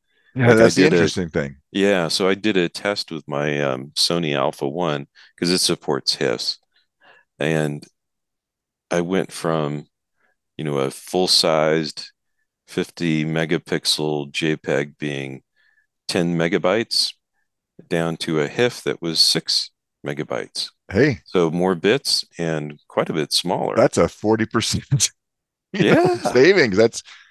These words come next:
Speaker 2: Yeah.
Speaker 1: that's, that's important. Um, yeah, and, and, uh, you know, like, like I was saying, if you use it in your, in your phone,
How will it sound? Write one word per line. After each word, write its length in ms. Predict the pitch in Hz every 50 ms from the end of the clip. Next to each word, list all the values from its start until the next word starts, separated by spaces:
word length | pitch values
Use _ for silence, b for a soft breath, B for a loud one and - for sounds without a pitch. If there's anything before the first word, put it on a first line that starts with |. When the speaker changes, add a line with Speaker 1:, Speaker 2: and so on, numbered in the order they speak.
| B -
Speaker 2:
Yeah. 180 | 64 90 95
Speaker 1:
that's, 240 | 95 - - - - -
that's 240 | - 98 98 - -
important. 500 | 104 98 - - 117 135 - - 82 180 _ B B B B B B B _ -
Um, 500 | 98 95 95 92 87 87 87 82 76 - _ _ _ _ _ _ _ _ _ -
yeah, 200 | 113 123 131 - -
and, 280 | 104 104 101 98 92 _ _ _ _ _ _ -
and, 400 | 110 104 104 98 98 95 87 82
uh, 380 | 104 98 95 92 87 87 85 - _ _ _ _ _ _ _ _ _ _ _ _ _ _ _ _
you 120 | 113 101
know, 120 | 92 87
like, 320 | 85 92 92 98 101 - -
like 160 | 101 104 95
I 40 | 101
was 120 | 90 87 -
saying, 280 | - 127 139 120 90
if 140 | 85 78 -
you 120 | 95 90
use 240 | 90 92 104 95 95
it 80 | 95 92
in 180 | 92 87 87
your, 380 | 87 87 85 80 78 78 73 _
in 160 | - 95 90 87
your 120 | 82 78
phone, 640 | - - - 92 110 120 107 87 85 85 87 95